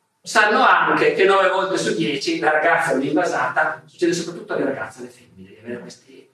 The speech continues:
anche agli uomini ogni tanto, ma è molto femminile questa esperienza. Il confessore, uomo scafato, uomo di mondo, arriva da Caterina, dopo un po' di tempo è il primo dei suoi discepoli.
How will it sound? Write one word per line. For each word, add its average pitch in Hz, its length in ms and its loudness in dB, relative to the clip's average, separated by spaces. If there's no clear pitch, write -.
anche 170 280 2
agli 156 100 2
uomini 185 320 2
ogni 170 180 -4
tanto, 220 400 -2
ma 165 80 -2
è 165 40 -2
molto - 280 -4
femminile - 580 -10
questa - 220 -20
esperienza. - 540 -20
Il 320 200 0
confessore, 311 680 2
uomo 220 260 4
scafato, - 580 2
uomo 190 200 4
di 202 120 0
mondo, 202 640 2
arriva 214 400 2
da - 140 2
Caterina, - 960 0
dopo 226 340 4
un - 40 -2
po' - 180 4
di - 120 0
tempo 165 500 2
è 190 80 0
il 185 160 0
primo 160 240 2
dei 170 100 -4
suoi 156 200 -4
discepoli. - 480 -12